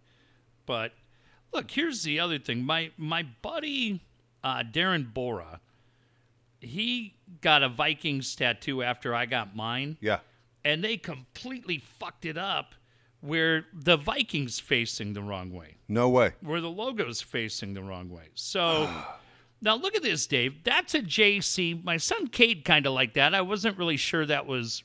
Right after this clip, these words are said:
Speaker 2: Which
Speaker 1: really
Speaker 2: one? The, the big picture?
Speaker 1: Yeah.
Speaker 2: It doesn't look like a J C to me.
Speaker 1: It's a J. See, the J goes to the, and then the C. They just have the same line. All right.
Speaker 2: I don't see it. It looks like Flash Gordon logo.
Speaker 1: Flash Gordon. And then if you took that out from the tattoo.
Speaker 2: Yeah,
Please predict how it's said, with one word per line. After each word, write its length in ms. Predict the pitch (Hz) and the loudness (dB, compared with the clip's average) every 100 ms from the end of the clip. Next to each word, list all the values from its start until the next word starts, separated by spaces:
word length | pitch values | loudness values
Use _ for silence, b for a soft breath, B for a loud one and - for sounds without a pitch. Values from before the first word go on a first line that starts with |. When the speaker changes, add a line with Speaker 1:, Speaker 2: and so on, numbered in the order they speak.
| - | -2
Speaker 2:
Which 80 | 156 | 2
Speaker 1:
really 140 | 147 120 | 4 4
Speaker 2:
one? 100 | 127 | 4
The, 140 | 143 | 2
the 80 | - | 2
big 220 | 123 208 - | 2 4 4
picture? 340 | 262 - 254 _ _ _ - | 0 -2 -6 _ _ _ 4
Speaker 1:
Yeah. 300 | 359 427 139 | 4 4 0
Speaker 2:
It 60 | |
doesn't 220 | 147 156 | -2 -2
look 140 | 165 - | -2 -4
like 140 | 110 | -4
a 60 | 71 | -6
J 180 | 69 67 | -10 -10
C 160 | - - | -10 -4
to 80 | - | -2
me. 60 | |
Speaker 1:
It's 120 | 180 | 2
a 60 | 208 | 2
J. 480 | 139 160 202 247 226 | 4 6 6 4 0
See, 200 | - 226 | 0 0
the 100 | 208 | 0
J 280 | 156 214 208 | 4 4 4
goes 420 | 208 208 202 - | 2 2 2 -2
to 160 | - 190 | 0 0
the, 420 | 180 180 175 180 _ - | 2 2 0 -2 _ -6
and 160 | 165 | 0
then 120 | 175 165 | 0 0
the 120 | 151 | 0
C. 440 | - 202 240 269 - _ | 0 0 0 -2 -6 _
They 120 | 160 | -4
just 220 | 151 175 - | 0 0 2
have 340 | 170 160 160 | 2 2 -4
the 100 | 165 | -4
same 320 | - 175 165 | 0 2 2
line. 300 | 156 180 214 - | 2 2 0 -2
All 80 | 147 | 0
right. 200 | 135 180 | 0 0
Speaker 2:
I 60 | - | -4
don't 120 | 62 | -10
see 140 | - | -14
it. 60 | 64 | -14
It 80 | - | -12
looks 140 | 92 | -10
like 180 | 82 78 - _ - _ - | -10 -10 -18 _ -20 _ -14
Flash 400 | 82 76 76 - | -6 -4 -4 -10
Gordon 320 | - 80 71 | -12 -12 -10
logo. 300 | 69 71 71 _ _ - - | -12 -14 -16 _ _ -20 -20
Speaker 1:
Flash 400 | - 135 117 - | -6 -2 -2 -2
Gordon. 280 | 147 127 - | -4 -4 -4
And 160 | 151 175 | 0 2
then 140 | 208 | 2
if 160 | 202 - | 0 -2
you 80 | 156 | 0
took 280 | 233 180 | 2 4
that 220 | 196 202 196 | 6 6 6
out 220 | 151 - | 4 0
from 180 | 165 143 | -2 0
the 80 | 117 | 0
tattoo. 680 | 170 147 131 - 170 110 101 _ _ | 2 2 0 4 6 4 0 _ _
Speaker 2:
Yeah, 180 | 87 73 | -4 -4